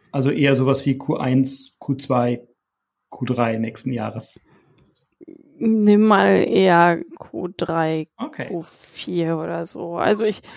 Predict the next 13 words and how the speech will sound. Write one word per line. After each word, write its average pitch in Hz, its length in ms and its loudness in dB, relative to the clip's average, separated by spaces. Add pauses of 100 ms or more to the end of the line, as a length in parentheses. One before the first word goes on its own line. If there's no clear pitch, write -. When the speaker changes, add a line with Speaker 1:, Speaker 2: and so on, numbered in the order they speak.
(140)
Speaker 2:
ich 226 180 0
weiß 233 280 6
es 247 180 0
noch 226 240 4
nicht, 233 480 4
aber, 185 420 4 (680)
ähm, 190 680 2 (1160)
es 208 200 2
ist, - 600 -2 (360)
mm, 214 840 0 (320)
soweit 214 360 2
ich - 180 -12
weiß, 226 1040 2